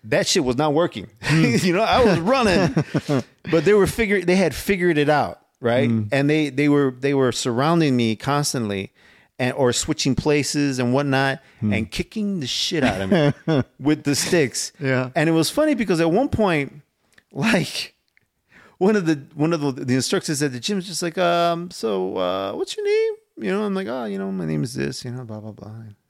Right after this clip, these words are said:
Speaker 1: he's like, "Why are you, uh, what are you doing over there?"
Speaker 2: Hmm.
Speaker 1: I'm like, "I see you with the dads all the time. You guys, uh, is that a class?"
Speaker 2: Hmm.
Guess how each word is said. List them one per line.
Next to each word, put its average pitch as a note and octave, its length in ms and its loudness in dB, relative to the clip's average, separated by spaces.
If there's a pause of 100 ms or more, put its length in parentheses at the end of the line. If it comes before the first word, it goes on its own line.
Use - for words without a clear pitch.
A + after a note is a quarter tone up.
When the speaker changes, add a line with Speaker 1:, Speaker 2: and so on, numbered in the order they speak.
(120)
Speaker 1:
he's A#2+ 160 -20
like, A#2+ 160 -18 (540)
"Why B3+ 160 -8
are - 20 -6
you, C#4+ 300 0
uh, A3+ 480 -4 (840)
what F4 100 -4
are - 20 2
you E4+ 80 2
doing C4 220 -4
over A2 180 -2
there?" G#2 300 -10
Speaker 2:
Hmm. A#2+ 180 0 (680)
Speaker 1:
I'm D3 80 -10
like, C#3 160 -6
"I E3+ 40 -8
see B3+ 180 -8
you A3+ 160 -4
with E3+ 220 -4
the C3 60 -18
dads D3+ 380 0
all B2+ 120 2
the A#2 80 -2
time. C3+ 340 -2
You B2+ 140 -2
guys, B2+ 340 -2
uh, C3 120 -8 (300)
is A#2+ 240 -10
that F#3+ 140 0
a G3 40 -6
class?" - 600 -4 (140)
Speaker 2:
Hmm. G#2+ 160 -2